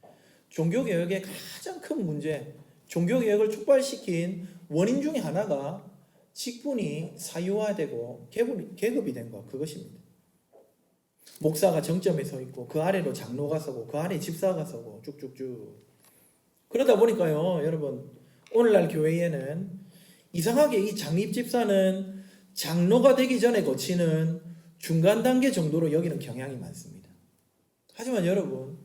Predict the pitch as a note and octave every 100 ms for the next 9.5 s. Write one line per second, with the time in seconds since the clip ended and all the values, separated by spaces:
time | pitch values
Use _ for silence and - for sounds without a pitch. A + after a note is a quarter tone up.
0 | - _ _ _ _ _ _ - E3+ F#3
1 | B3+ - B3+ - B3+ G3+ D#3+ D#3+ F3+ C#3+
2 | - - - - _ _ _ - D3+ F#3+
3 | F3 G#3 G#3 G3+ G3+ - - - _ _
4 | - D#3+ F3+ G#3 A3+ G#3+ F3+ D3 D3 E3
5 | - - - - _ - - D#4+ D#4 B3+
6 | C4+ D#4+ D4+ A3+ A3+ B3+ F#3+ E3+ F3 F3+
7 | - - D#3+ F#3 G#3 G#3 G#3 D3 C#3+ D#3
8 | D#3+ C3+ C3 C3+ - _ F3 E3 G3 G3+
9 | G#3 G3+ - -